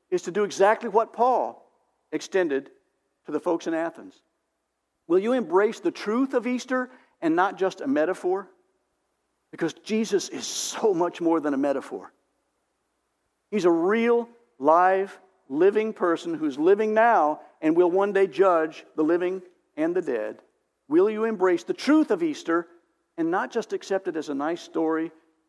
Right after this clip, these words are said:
that talks about wonderful things that grow out of the ground in springtime?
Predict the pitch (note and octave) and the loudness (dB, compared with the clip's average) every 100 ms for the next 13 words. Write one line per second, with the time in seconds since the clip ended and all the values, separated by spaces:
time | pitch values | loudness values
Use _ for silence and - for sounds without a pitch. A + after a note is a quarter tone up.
0 | _ _ - D3+ C#3+ D3+ D#3 C#3 C3+ - | _ _ -14 -6 -4 -4 -2 -2 -2 -4
1 | - _ _ _ _ _ _ _ _ _ | -18 _ _ _ _ _ _ _ _ _
2 | _ C3+ E3 E3 D#3 D#3 D3+ C#3+ D3+ B2 | _ -4 -4 -4 -6 -4 -4 -4 -6 -2
3 | C#3+ C#3 C3+ D3 D3 C3+ C#3+ D3 C#3+ C#3+ | 0 0 -2 -4 -4 -4 -2 -4 -4 -8
4 | - - C#3 A2+ A#2 G2 | -10 -8 -6 -6 -12 -16